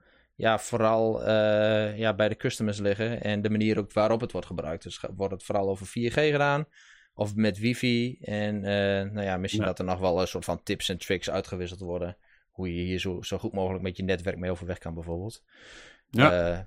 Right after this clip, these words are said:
Speaker 1: maar, eh, ja, ik ben benieuwd hoe dat straks ontvangen wordt. Eh, Stadia werd nog niet heel erg fantastisch ontvangen, maar wordt toch wel
Speaker 2: <laughs> Kan ik wel zeggen,
Speaker 1: ja,
Speaker 2: ja.
Speaker 1: het wordt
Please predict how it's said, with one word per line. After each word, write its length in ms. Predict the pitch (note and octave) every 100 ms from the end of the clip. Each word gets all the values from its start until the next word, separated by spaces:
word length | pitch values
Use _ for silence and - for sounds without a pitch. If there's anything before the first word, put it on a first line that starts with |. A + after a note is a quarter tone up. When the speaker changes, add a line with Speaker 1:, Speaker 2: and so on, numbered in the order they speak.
| -
Speaker 1:
maar, 280 | A2 G#2+ G#2 G#2
eh, 60 | G#2
ja, 120 | A#2+
ik 100 | C#3+
ben 240 | D#3+ E3
benieuwd 280 | D3 E3 F#3+
hoe 160 | - C3+
dat 120 | C3
straks 240 | - B2
ontvangen 400 | B2 A#2 B2 A2+
wordt. 380 | G2 B2 - - _ _
Eh, 520 | - A#2 A2+ A2+ A2+ A2+
Stadia 600 | - B2+ C#3 C3+ B2+ B2+
werd 240 | C3 G2+
nog 380 | B2 C3 C3 B2+
niet 140 | C3
heel 240 | B2 B2 B2+
erg 100 | A#2
fantastisch 420 | B2 C#3 C#3 A2+
ontvangen, 420 | G2+ - F#2 A2+
maar 220 | C3+ C3
wordt 200 | A#2+ C3
toch 200 | - D3+
wel 200 | G#2+ G3
Speaker 2:
<laughs> 0 |
Kan 160 | - -
ik 100 | D#3+
wel 200 | - A#2+
zeggen, 240 | A2+ B2+ C3
Speaker 1:
ja, 100 | B2+
Speaker 2:
ja. 220 | - -
Speaker 1:
het 200 | A2 G#2+
wordt 200 | C3+ D#3